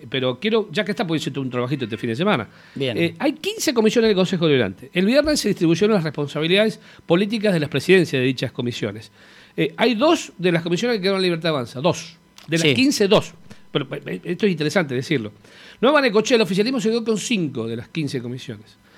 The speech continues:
Speaker 1: La Transformadora con uno. Unión por la Patria, Movimiento de Derecho Futuro, dos.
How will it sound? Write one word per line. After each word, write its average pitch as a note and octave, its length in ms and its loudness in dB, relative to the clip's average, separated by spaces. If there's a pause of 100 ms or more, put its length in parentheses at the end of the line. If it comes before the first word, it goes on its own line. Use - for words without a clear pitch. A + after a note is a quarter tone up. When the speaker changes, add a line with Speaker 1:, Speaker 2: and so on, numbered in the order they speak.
(240)
Speaker 1:
La E3 100 4
Transformadora A3 520 2
con G#3+ 160 4
uno. C#3 260 2 (1000)
Unión G3 380 2
por G#3 140 0
la F#3+ 140 2
Patria, G#3+ 400 4
Movimiento F3+ 420 2
de F3+ 80 4
Derecho F#3 200 2
Futuro, G3+ 340 4
dos. - 560 0